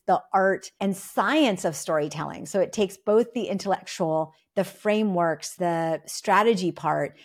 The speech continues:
but it also requires the visuals to bring it forward and integrate these things into that simplicity. So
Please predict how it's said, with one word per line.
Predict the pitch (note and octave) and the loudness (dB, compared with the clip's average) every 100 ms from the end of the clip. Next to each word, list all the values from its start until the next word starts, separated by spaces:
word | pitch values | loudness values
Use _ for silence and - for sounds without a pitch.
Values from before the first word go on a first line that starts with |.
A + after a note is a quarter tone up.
| _ G3+ | _ 2
but | G3+ | 4
it | G#3+ _ | 2 _
also | G#3+ A#3+ A3+ A#3+ | 0 2 0 -2
requires | G3+ G3 F#3+ E3+ E3 D3+ | -4 -4 -4 -2 -2 -2
the | D#3 | -2
visuals | D#3 D3+ C#3+ C3+ - | -2 -2 -4 -6 -8
to | - F3 | -6 -4
bring | F3+ F3+ | 0 0
it | E3+ - | -2 -6
forward | - E3+ D3 F3 G3+ A3 G#3 F#3 | -4 -2 0 2 2 2 -2 -6
and | F3+ - | -6 -2
integrate | A3 A3 G3 E3 | 0 2 2 0
these | E3+ D3+ | -2 -6
things | E3+ D#3+ D#3 | -4 -4 -4
into | E3 - | -6 -4
that | D3+ C#3+ | -6 -6
simplicity. | - D#3 D3 D3+ - C#3+ - _ - _ - | -8 -8 -6 -10 -10 -12 -14 _ -20 _ -2
So | B3+ | -2